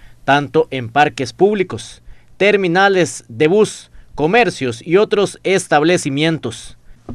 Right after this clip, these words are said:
La Comisión Nacional de Emergencias identificó que hay un ochenta y uno por ciento de personas que utilizan la mascarilla, setenta y cuatro por ciento se desplazan en burbuja social.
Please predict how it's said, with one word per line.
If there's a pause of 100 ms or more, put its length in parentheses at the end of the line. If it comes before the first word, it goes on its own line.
La
Comisión
Nacional
de
Emergencias
identificó (320)
que
hay
un
ochenta
y
uno
por
ciento
de
personas
que
utilizan
la
mascarilla, (440)
setenta
y
cuatro
por
ciento
se
desplazan
en
burbuja
social.